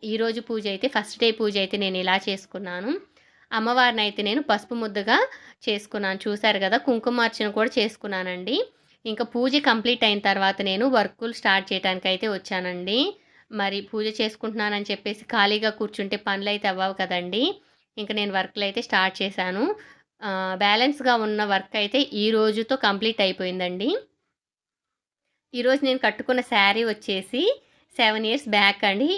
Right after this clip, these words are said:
యశ్వితమ్మ, ఆహ్, పుట్టక ముందుదండి ఈ శారీ అయితే. ఈ శారీని, ఈ బ్లౌజ్ అనేది ఒకటే అనమాట. కాంట్రాస్ట్‌గా ఎప్పుడైతే ట్రెండింగ్‌లో ఉన్నాయో అప్పటి శారీ అనమాట.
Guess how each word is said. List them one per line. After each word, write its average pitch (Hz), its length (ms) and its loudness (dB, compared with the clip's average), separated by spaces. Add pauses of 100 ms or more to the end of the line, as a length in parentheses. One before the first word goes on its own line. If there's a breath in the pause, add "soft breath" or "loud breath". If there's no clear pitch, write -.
(200)
యశ్వితమ్మ, 233 540 0 (540 loud breath)
ఆహ్, 202 440 -2 (640)
పుట్టక 277 320 0
ముందుదండి 220 480 2
ఈ 214 140 2
శారీ 202 380 6
అయితే. 196 320 0 (140)
ఈ 226 140 -2
శారీని, 220 600 6 (120)
ఈ 226 140 -2
బ్లౌజ్ 202 360 2
అనేది 202 380 0 (120)
ఒకటే 220 320 0
అనమాట. 190 400 0 (140)
కాంట్రాస్ట్‌గా 233 800 2 (440 loud breath)
ఎప్పుడైతే 233 440 2
ట్రెండింగ్‌లో 226 520 2
ఉన్నాయో 214 320 4
అప్పటి 220 320 -4
శారీ 208 360 6
అనమాట. 196 340 0